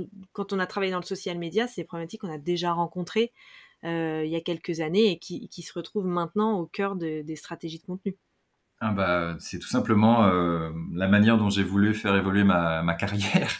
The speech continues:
Speaker 2: <laughs> parce que moi, j'en pouvais, j'en pouvais plus en tant que social media manager de, de devoir faire des plannings sans contenu. Euh, ça, c'était quelque chose que je ne comprenais pas de la part de mes clients, euh, à l'époque, de dire, euh, «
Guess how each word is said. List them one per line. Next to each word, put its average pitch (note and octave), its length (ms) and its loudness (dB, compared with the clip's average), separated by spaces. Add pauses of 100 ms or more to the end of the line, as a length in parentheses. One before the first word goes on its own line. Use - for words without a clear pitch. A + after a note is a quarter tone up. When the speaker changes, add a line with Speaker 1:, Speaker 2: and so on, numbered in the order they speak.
(140)
Speaker 2:
<laughs> - 240 -14
parce G2 180 0
que - 80 -2
moi, G#2+ 220 8
j'en G#2 120 6
pouvais, A2+ 240 4
j'en B2+ 220 8
pouvais A2 280 6
plus G3 300 4
en A#2 120 4
tant A2 180 2
que F2+ 420 2
social G#2 380 0
media F2+ 220 2
manager G#2+ 520 0
de, F#2 540 0 (560)
de F#2+ 160 -4
devoir G#2+ 440 4
faire G2+ 120 4
des G#2 120 4
plannings A#2 580 4 (160)
sans A2+ 240 0
contenu. B2+ 400 -4 (580)
Euh, F#2 580 2
ça, C3 220 2
c'était A2 260 0
quelque G2 160 0
chose C3+ 220 -2
que F#2+ 300 -2
je F#2 120 -4
ne F#2 100 -2
comprenais A#2 500 0
pas C3 140 4
de A2+ 60 4
la G2 100 4
part G2+ 180 2
de G2 80 2
mes F#2 120 -2
clients, C3 460 -4 (160)
euh, F#2 260 -2
à F#2 100 2
l'époque, B2 380 0
de G2+ 80 -2
dire, A#2+ 300 2
euh, « F2 500 0